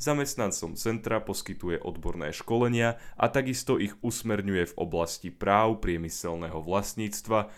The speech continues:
a potrieb vynálezcov a vedcov. Inovačné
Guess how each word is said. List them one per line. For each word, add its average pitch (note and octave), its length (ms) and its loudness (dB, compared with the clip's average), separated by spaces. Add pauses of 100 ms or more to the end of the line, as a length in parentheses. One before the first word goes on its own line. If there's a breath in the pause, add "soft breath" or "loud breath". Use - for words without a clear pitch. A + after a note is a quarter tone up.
(200 loud breath)
a G#2+ 80 0
potrieb B2 480 0
vynálezcov E2+ 880 -2
a E2 160 -2
vedcov. E2+ 560 -2 (720 loud breath)
Inovačné F2+ 560 2